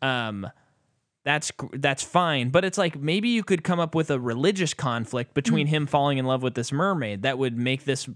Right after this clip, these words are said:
Speaker 1: more intriguing.
Speaker 2: Well, it's pretty interesting that the, like, the Christian missionary is the most, like, open-minded and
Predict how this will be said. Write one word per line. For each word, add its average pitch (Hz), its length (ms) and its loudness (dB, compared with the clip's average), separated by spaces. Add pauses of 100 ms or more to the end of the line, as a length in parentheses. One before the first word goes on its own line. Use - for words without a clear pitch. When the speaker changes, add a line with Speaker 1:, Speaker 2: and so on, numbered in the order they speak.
Speaker 1:
more 131 280 0
intriguing. 113 760 -4
Speaker 2:
Well, 359 100 8
it's 339 100 4
pretty 480 320 6
interesting 285 500 6
that 226 380 4
the, 226 600 4 (800)
like, 226 280 6
the 220 100 4
Christian 262 460 6
missionary 226 640 6
is 214 160 2
the - 100 0
most, 214 480 4 (680)
like, 214 380 2 (840)
open-minded 233 1080 4 (100)
and 208 600 4